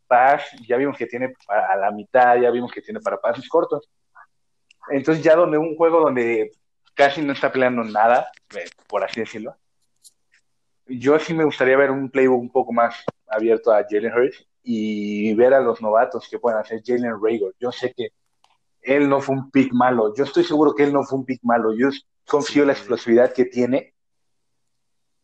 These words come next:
Speaker 1: Creo que es muy bueno haciendo sus trayectorias. Entonces,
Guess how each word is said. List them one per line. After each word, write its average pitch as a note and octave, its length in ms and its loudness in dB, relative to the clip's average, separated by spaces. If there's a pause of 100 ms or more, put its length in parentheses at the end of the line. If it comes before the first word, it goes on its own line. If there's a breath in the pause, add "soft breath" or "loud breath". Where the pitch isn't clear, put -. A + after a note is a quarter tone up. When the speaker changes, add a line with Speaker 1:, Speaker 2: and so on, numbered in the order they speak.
(140)
Speaker 1:
Creo C#3 200 2
que C#3+ 120 -2
es C3 100 -6
muy C#3 320 2
bueno C3+ 240 4
haciendo C3+ 280 -6
sus - 200 -20
trayectorias. G#2+ 840 0 (1600)
Entonces, C3 580 0